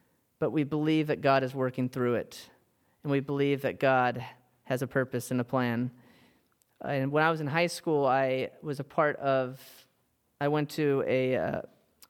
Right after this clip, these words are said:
program called Young Life. Some of you may be familiar with it, some of you may not. But Young Life is a, uh, parachurch ministry, and they, uh, especially reach out to high school students who maybe might not find themselves walking into a church,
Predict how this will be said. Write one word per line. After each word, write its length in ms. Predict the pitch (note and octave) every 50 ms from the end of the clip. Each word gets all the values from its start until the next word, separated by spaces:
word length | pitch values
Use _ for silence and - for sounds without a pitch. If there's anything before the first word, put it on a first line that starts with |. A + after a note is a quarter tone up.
| _ _ _ _ _ _ _ _ _ _ _ _ _
program 440 | - F#3 F#3 F3 F3+ D#3+ D3+ D3 D3
called 240 | - D#3+ D3 C#3+ D3
Young 220 | D#3+ F#3+ G3 E3
Life. 400 | C#3 B2+ B2+ C3 C3 - - -
Some 200 | - - G3 G#3
of 100 | G#3+ F#3+
you 100 | G3 F#3+
may 140 | F3+ E3 D#3+
be 120 | D#3 D#3+ D3
familiar 400 | - - F3+ F#3+ G#3+ A#3+ A#3 A3+
with 140 | A3 A3
it, 180 | A#3 A3+ - -
some 160 | - F3+ E3+
of 160 | E3+ D#3+ D#3+
you 280 | E3 D#3+ D#3 D3+ D3+ -
may 200 | G#3 D#3+ D3 D3
not. 440 | D3 D3 D3 E3 G3 - - - - _ - - - - - - - -
But 180 | - D#3+ - F3
Young 180 | F#3+ G#3 A3+ A3
Life 300 | G3+ G3 F#3+ E3+ - F#3
is 180 | F3 D#3 D#3+
a, 300 | D#3+ D#3 D3+ D3 C#3+ A#2+ - - -
uh, 220 | - C#3 C3+ C3+ C#3
parachurch 600 | - - G#3 G#3+ G3 F3 - - F3+ E3 D3+ -
ministry, 640 | D#3+ D3+ C#3+ C#3+ C#3 - - D#3 C#3+ D3+ D#3+ E3 - - - - - _ _ -
and 520 | - C#3+ C#3+ C#3 C#3 C3+ C3+ C#3 C3+ C3 - - - -
they, 360 | D3+ D3 C#3+ C#3 C#3 C#3+ C3+ -
uh, 220 | - C3+ C#3 C3 C3+
especially 420 | C#3 - - F#3+ F3 - F#3 E3+
reach 260 | D#3+ D#3+ D#3 - -
out 240 | D#3+ D3+ D3 - -
to 320 | - - D#3 D3 C#3 C3+
high 160 | C3+ D3+ F3 F3
school 300 | - - - F3+ E3+ D#3
students 580 | - - F3+ E3+ E3+ E3 D#3+ - - - - _ - - - - _ _
who 220 | - D#3+ D#3+ D#3 D3+
maybe 460 | D3 D3 D3 D3+ D3 D3 C#3+ C#3+ C#3+
might 240 | C#3 C#3+ D3 D3+ D3+
not 180 | D3+ B2 -
find 180 | - - D3 D3
themselves 440 | D3 C#3+ C#3+ - D3+ C#3+ C#3+ C#3+ D#3
walking 340 | C#3+ C#3 C#3+ C#3+ - C#3 C#3
into 220 | C#3+ C#3 - C3+
a 40 | C3+
church, 400 | - - D3 D3 B2+ - -